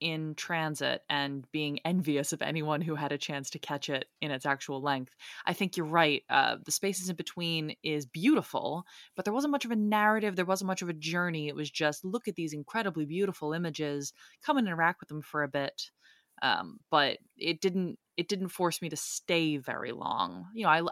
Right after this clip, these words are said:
I hung out, I listened to the beautiful soundscapes. They were, you know, immersive and overwhelming. And then, yeah, after about, f-, you know, five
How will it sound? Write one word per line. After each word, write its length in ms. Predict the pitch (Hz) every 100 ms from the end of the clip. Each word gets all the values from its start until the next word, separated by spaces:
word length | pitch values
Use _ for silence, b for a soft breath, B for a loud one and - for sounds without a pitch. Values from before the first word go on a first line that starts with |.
| 170
I 20 |
hung 300 | 165 214 202
out, 300 | 180 175 170
I 80 | 151
listened 320 | 151 170 175
to 60 | 160
the 80 | 156
beautiful 340 | 160 156 147
soundscapes. 920 | - 196 202 208 - - 180 175 - -
They 120 | 139
were, 440 | 135 131 131 127 - _
you 440 | - - - - 131
know, 100 | 123
immersive 560 | 147 151 175 175 165
and 80 | 147
overwhelming. 680 | 143 135 123 151 156 151 147
And 640 | 143 - - - - 494 392
then, 220 | 359 339
yeah, 240 | 320 202 160
after 260 | 160 165
about, 240 | 151 143 -
f-, 280 | - - -
you 100 | 175
know, 120 | 135
five 540 | 131 - 139 139 135